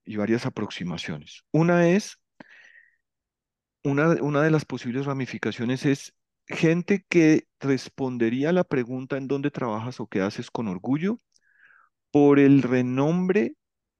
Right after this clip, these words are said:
de la compañía para la que trabaja. Ya sea porque la compañía para la que trabaja tiene una marca tremenda, o porque tiene un propósito fantástico, o porque hace algo fabuloso, pero es como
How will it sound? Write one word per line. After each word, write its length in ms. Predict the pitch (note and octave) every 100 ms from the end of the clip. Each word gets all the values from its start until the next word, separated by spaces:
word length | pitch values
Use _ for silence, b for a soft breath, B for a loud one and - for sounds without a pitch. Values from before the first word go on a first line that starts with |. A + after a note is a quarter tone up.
| _ _ _ _ _ _
de 200 | - C3
la 140 | A#2
compañía 720 | - A2 G#2+ G#2+ A2+ A#2+ C#3 - _ _ _
para 160 | A#2 G#2
la 80 | F#2
que 120 | -
trabaja. 360 | - B1 - - _ _ _ _ _ _ _ _ -
Ya 160 | G2
sea 160 | G2+ A#2
porque 240 | C3+ -
la 80 | G#2+
compañía 340 | - F#2+ F#2
para 140 | G2 A2
la 80 | B2
que 80 |
trabaja 220 | A#2 F2+ F#2+
tiene 180 | G2+
una 180 | G#2 A2+
marca 380 | A2+ A2 G#2+ A2+
tremenda, 640 | - E2+ F#2 B2+ D#3+ F3+ G3 B B B _
o 140 | - -
porque 360 | - G#2+ - -
tiene 180 | F#2+
un 140 | G#2 G#2
propósito 640 | B2 A2 A#2+ G#2+ - -
fantástico, 800 | G2+ F2+ F2+ C#3 D3+ - - C#3
o 60 | C3+
porque 300 | A2+ - E2
hace 360 | F2+ F2+ - G2+
algo 340 | G#2 G2 A2
fabuloso, 720 | - E2+ E2+ A#2+ D#3 D#3 D#3+ _ B B B
pero 120 | - C3
es 100 | -
como 320 | F3 E3+